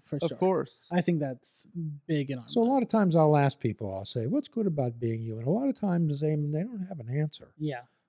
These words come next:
Speaker 3: So I'll say to them, I'll say, "Well, do you know the difference between right and wrong? Do you have a moral compass? Can you be dependable? Are you capable of telling the truth? And do you treat people with courtesy and respect?" And if they say yes to all those,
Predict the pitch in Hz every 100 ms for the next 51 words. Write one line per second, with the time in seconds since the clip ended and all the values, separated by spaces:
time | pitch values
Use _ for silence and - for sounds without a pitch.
0 | - 127 113 107 104 113 - 160 196 110
1 | 98 92 - 98 92 107 101 190 233 _
2 | 233 254 233 190 147 117 110 - - 104
3 | 98 95 95 95 92 92 90 _ _ _
4 | _ _ - 160 151 160 190 151 120 107
5 | 95 95 - 107 87 95 80 - - _
6 | _ _ _ _ _ _ _ _ _ _
7 | - 233 240 180 165 151 151 170 165 127
8 | 92 85 _ _ _ _ 107 110 123 143
9 | 143 175 170 180 - 170 170 170 170 -
10 | 170 165 127 135 139 135 - 127 - 123
11 | 120 107 - 113 101 - 101 95 95 -
12 | 104 95 110 104 - 165 - 165 147 143
13 | - 139 135 127